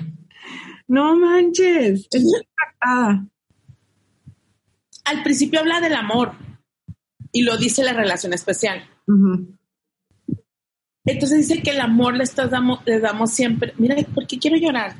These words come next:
Speaker 1: Yo también, tengo los ojos llorosos.
Speaker 2: Le damos siempre una interpretación y el, y el amor en sí no tiene como el si-,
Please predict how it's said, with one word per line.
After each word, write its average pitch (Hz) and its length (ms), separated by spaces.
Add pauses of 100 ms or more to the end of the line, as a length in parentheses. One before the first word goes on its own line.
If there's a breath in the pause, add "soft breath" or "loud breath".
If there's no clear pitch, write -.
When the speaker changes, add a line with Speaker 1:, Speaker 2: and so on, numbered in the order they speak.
Speaker 1:
Yo 277 240
también, 381 500 (320)
tengo 320 240
los 370 200
ojos 311 260
llorosos. 262 840 (920)
Speaker 2:
Le 269 140
damos 277 320
siempre 302 220
una 302 120
interpretación 247 720
y 226 60
el, 240 160
y 233 80
el 226 100
amor 214 400
en 240 140
sí 214 400 (560)
no 233 260
tiene 226 800 (1400)
como 170 280
el 165 80
si-, 175 200